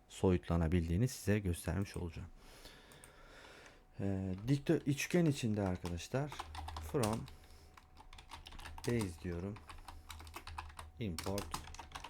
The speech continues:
şekil diyorum. Ve klasımı oluşturuyorum. Üçgen. Üçgen hesabı yaparken arkadaşlar ne yapıyoruz? Taban çarpı yükseklik bölü iki formatında üçgenimizin matematiksel olarak hesaplayabiliyoruz.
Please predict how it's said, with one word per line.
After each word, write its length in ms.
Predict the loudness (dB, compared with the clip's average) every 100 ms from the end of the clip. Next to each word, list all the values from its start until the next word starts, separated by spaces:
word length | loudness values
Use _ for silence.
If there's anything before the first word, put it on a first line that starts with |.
| -10 -12 -12 -18 -18
şekil 600 | -14 -8 -2 -2 0 -2
diyorum. 240 | -2 -4 -8 -16 -20 -20 -8 -6 -6 -8 -12 -12 -6
Ve 80 | -4
klasımı 540 | 2 4 4 4 4 4
oluşturuyorum. 600 | 4 0 -4 -4 -2 -4 -6
Üçgen. 400 | -4 -4 -4 -4 -4 -8 -4
Üçgen 360 | -4 -4 -2 0
hesabı 400 | 2 2 2 4
yaparken 500 | 2 4 2 2 0
arkadaşlar 680 | 0 -2 -4 -4 -4 -6 -6 -10 -12 -12 -6 0
ne 80 |
yapıyoruz? 600 | 2 2 2 0 0 -4 -12 -14 -18 -18 -20 -20 -10
Taban 320 | 2 4 6 4
çarpı 340 | 2 2 2
yükseklik 560 | -2 0 -2 -2 -2 2
bölü 260 | 2 0
iki 320 | -4 -2 -2 -2
formatında 920 | 2 4 6 4 0 -4 0 0 0 -4
üçgenimizin 760 | -4 -2 0 0 -2 -4 -6 -6 -4
matematiksel 540 | -2 0 -2 0 0
olarak 360 | 2 2 2 -2
hesaplayabiliyoruz. 960 | -2 -2 0 0 2 0 -2 -6 -14